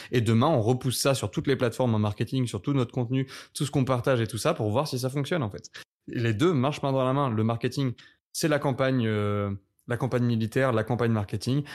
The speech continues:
qui renvoie les feedbacks après la petite bataille pour dire ce qui s'est passé côté branding. Et après, côté branding, on supervise le truc, on se dit, « OK, grosso-, grossièrement, c'est que la prochaine fois, faut attaquer comme ça, faut aller plus là-bas, on refera pas ces erreurs-là », et ainsi de suite.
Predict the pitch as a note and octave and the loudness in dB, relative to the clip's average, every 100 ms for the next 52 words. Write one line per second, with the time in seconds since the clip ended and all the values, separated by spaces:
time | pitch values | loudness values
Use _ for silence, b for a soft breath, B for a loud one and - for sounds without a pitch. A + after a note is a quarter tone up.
0 | B - A#2+ A2 C#3 C#3 D3 D3 A#2 A2 | B -2 2 4 4 4 4 4 2 0
1 | B2+ A#2+ C3 - - C3 - - C3+ B2 | 0 2 0 -2 -4 -2 0 0 2 0
2 | - A#2+ B2 C3+ C3+ A2+ A2 A#2 - B2+ | -2 0 0 2 0 0 0 0 -2 -4
3 | - B2 B2+ A#2 C3+ C#3 B B _ _ | -2 0 0 2 -2 -2 B B _ _
4 | C3+ B2 B2 A#2 A2+ A#2+ E3+ - A2+ B2+ | -2 2 2 4 2 2 0 -2 -2 -2
5 | C3 A#2+ B2 A2 A2+ A#2+ C3+ - _ B2+ | -2 -2 -2 0 2 2 2 -2 _ 0
6 | A2+ A2 G#2 - - A2 A#2 A2+ A2 - | 2 2 0 -2 0 0 0 0 0 0
7 | D#3 A2 G2+ A#2 A2 A#2 G#2 G#2+ A2 A2 | 0 0 0 0 2 2 2 0 0 -2
8 | - A2 - B2 A#2+ A#2+ A#2 C#3+ C#3 A#2+ | -8 -10 -6 -2 0 2 2 2 0 -2
9 | A2 - G#2 G#2 C#3 B2+ G#2+ A2 A2 A2 | -4 -4 -6 -2 -2 -2 -2 -2 -6 -4
10 | G#2 G2+ D3+ D3 B C3 A#2+ A#2 A#2 A2 | -4 0 0 0 B 2 2 2 0 0
11 | A2 C#3+ C#3 A2+ - A#2+ B2+ B2 A2 G#2+ | 2 2 4 2 2 0 0 0 0 0
12 | G2+ G2 A#2 C#3 A2 G2+ G#2 - A2 | 0 2 2 2 0 -2 -8 -12 -16